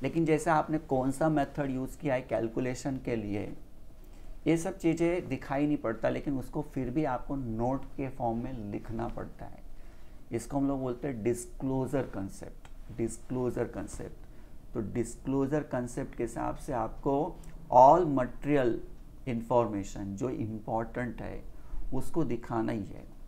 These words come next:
जैसा आप मशीन परचेज करते हो, तो दिखेगा, लेकिन आप depreciation उसका जब करते हो, कोई stock का calculation करते हो, तो method आपने कौन सा यूज़ किया, क्योंकि अलग-अलग method से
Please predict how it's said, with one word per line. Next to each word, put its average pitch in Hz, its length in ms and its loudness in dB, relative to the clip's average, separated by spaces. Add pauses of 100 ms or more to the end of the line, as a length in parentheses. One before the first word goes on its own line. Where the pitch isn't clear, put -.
(340)
जैसा 123 220 2
आप 139 60 2
मशीन 135 420 0
परचेज 127 460 -4
करते 123 320 -4
हो, 139 80 0
तो 160 120 -2
दिखेगा, 143 640 -2 (800)
लेकिन 127 280 0
आप 143 140 0
depreciation 139 920 0
उसका - 300 -4
जब 123 260 -6
करते 113 340 -2
हो, 117 200 0
कोई 123 260 -2
stock 127 600 -2
का 120 100 2
calculation 120 720 -4
करते 113 340 -6
हो, 113 140 -2
तो 147 180 -4
method 131 580 2
आपने 156 320 0
कौन 123 280 -4
सा 127 140 -8
यूज़ 107 280 -4
किया, 104 180 -6
क्योंकि 131 500 -4
अलग-अलग 147 420 6
method 127 440 -2
से 147 320 -8